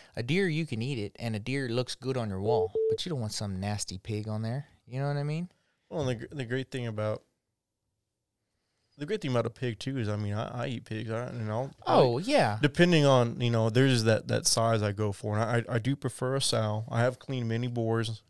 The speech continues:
Speaker 2: Um, I prefer a smaller boar, younger boar, but a, a, a sow is, is some of the best meat.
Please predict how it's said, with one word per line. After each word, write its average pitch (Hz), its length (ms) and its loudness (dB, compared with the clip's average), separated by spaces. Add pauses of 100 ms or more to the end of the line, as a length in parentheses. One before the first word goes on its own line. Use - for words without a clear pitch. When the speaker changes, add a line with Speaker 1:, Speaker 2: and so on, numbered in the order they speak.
(200)
Speaker 2:
Um, 101 420 -4 (280)
I 120 60 -6
prefer 107 440 -6
a 98 60 -4
smaller 120 380 0
boar, 104 260 -2
younger 113 300 -2
boar, 101 320 -4 (920)
but 110 220 0
a, 107 240 -2
a, 165 220 -6 (180)
a 123 60 -10
sow 113 480 4
is, 101 280 -4
is 104 120 0
some - 180 2
of - 60 -8
the 104 100 -4
best 101 320 0
meat. 104 240 -6